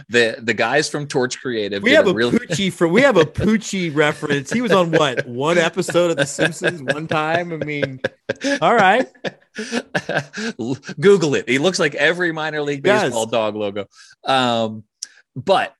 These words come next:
Speaker 1: this rebrand, the guys from Torch Creative, I think, just knocked it out of the park. You know, I use that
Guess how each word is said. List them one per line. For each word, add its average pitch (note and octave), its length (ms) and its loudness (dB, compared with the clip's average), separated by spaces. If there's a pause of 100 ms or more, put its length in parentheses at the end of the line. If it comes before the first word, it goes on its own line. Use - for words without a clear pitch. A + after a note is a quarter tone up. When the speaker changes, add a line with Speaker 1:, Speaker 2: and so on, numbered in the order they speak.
(280)
Speaker 1:
this C#3+ 380 0
rebrand, G#2+ 680 -6
the G2 100 -2
guys G2+ 260 -2
from G#2+ 140 -6
Torch G2 280 -2
Creative, F2+ 360 0
I F2 80 -2
think, E2+ 180 -10
just F2+ 160 -8
knocked D#2 240 -8
it E2 80 -4
out D#2 140 -4
of D#2 60 -6
the D#2 40 -8
park. D2+ 340 -8 (200)
You - 160 -20
know, F2 100 -14 (160)
I - 60 -16
use - 240 -4
that E2+ 260 -6